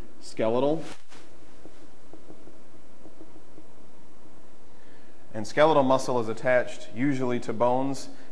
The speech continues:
and those are the muscles that help us move the bones.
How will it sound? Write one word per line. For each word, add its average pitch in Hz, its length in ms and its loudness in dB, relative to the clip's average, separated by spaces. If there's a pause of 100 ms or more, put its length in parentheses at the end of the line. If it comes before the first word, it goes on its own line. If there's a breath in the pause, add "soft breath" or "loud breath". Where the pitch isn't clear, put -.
and 107 160 -2
those 117 200 0
are 117 40 0
the 113 60 2
muscles 113 440 2
that 110 100 -4
help 113 200 4
us 107 160 -2
move 113 360 0
the 107 60 -2
bones. 104 500 0